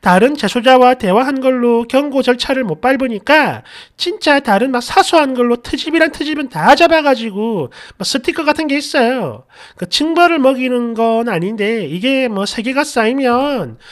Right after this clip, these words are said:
삼진아웃이라고 해가지고 징벌된대요. 그런 종이를 한 장 끊었다는 겁니다. 경고 스티커를.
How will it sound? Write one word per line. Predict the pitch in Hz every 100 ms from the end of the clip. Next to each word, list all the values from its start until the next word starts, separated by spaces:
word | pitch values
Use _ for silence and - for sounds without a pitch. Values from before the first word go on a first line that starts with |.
| -
삼진아웃이라고 | - - 220 226 277 269 277 269 262 254 294
해가지고 | 294 240 226 226 226
징벌된대요. | - 277 285 285 269 269 214 117 120 _ _ _ - _
그런 | - 320 339
종이를 | 302 330 330 294
한 | 285 269 240
장 | 262
끊었다는 | 262 339 320 277 269
겁니다. | 269 262 262 160
경고 | - 233 247
스티커를. | 233 190 247 - 214 117